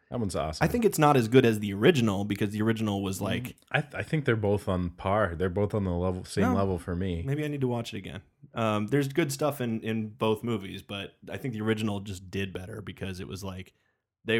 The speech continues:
Speaker 2: that was at the peak of Wayne and Garth
Speaker 1: Most
Speaker 2: popularity.
Speaker 1: successful Saturday Night Live movie ever, you think?
Speaker 2: Uh, well, then there's Coneheads.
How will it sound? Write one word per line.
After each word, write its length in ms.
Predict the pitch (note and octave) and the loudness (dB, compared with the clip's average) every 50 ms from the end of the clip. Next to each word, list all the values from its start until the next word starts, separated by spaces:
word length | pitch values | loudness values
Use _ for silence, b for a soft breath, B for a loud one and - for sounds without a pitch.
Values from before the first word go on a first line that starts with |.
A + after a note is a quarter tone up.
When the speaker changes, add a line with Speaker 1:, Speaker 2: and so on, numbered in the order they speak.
| A2 - | 0 0
Speaker 2:
that 180 | G#2+ A2 G#2+ G#2+ | 2 2 4 4
was 140 | A2+ A2 G#2 | 4 2 0
at 180 | G2+ F#2+ - | 0 -2 -4
the 80 | - F#2 | -10 -14
peak 400 | - - - - B2 A#2 A2 - - | -12 -10 -4 -2 -2 -2 -2 -2 -6
of 260 | F#2+ F#2+ F2+ F#2 - - _ _ _ | -6 -6 -6 -8 -14 -20 _ _ _
Wayne 380 | G2 G2 G#2 G#2 G#2 G2 G2 | -8 -4 -2 -2 -2 -4 -6
and 100 | G2 F#2 | -8 -8
Garth 320 | F#2+ G2 G2 F#2 E2+ - - - | -6 -4 -4 -4 -6 -8 -8 2
Speaker 1:
Most 200 | A2+ B2+ C3 C3 | 4 4 6 6
Speaker 2:
popularity. 180 | - G2+ G#2 G2 G2 | 4 2 2 2 4
Speaker 1:
successful 520 | G2+ C#3 C3+ C3+ - - C#3+ C#3 C#3 C3+ | 4 4 4 2 2 2 4 6 6 6
Saturday 320 | C3 C3+ - C3 B2+ C3 C3 | 4 4 4 4 6 6 4
Night 60 | C3 | 4
Live 280 | C3 B2+ B2+ B2+ A#2+ B2 | 4 4 4 4 4 4
movie 540 | C3+ C3+ C3 B2+ C3 B2+ B2+ B2+ B2+ B2+ - _ _ _ _ _ _ - | 4 4 4 4 2 2 2 0 -2 -4 -6 _ _ _ _ _ _ -8
ever, 260 | - A2 A2 C#3+ C#3 | -6 -4 0 2 4
you 120 | C#3 C#3 C3+ | 4 4 2
think? 360 | C#3+ C#3+ C#3+ C#3 C3+ - - _ _ _ _ _ _ - | 2 0 0 -2 -4 -8 -16 _ _ _ _ _ _ -2
Speaker 2:
Uh, 120 | A#2 B2 | 0 0
well, 220 | A#2+ B2+ C3 B2 B2 | 4 6 6 6 8
then 160 | A#2+ C3+ A#2+ | 8 8 6
there's 140 | A2 G#2 G2+ | 6 4 0
Coneheads. 580 | - - A2 G2+ G2 F#2+ G2 G2 F#2+ - - | 0 0 0 0 0 -4 -6 -8 -10 -14 -18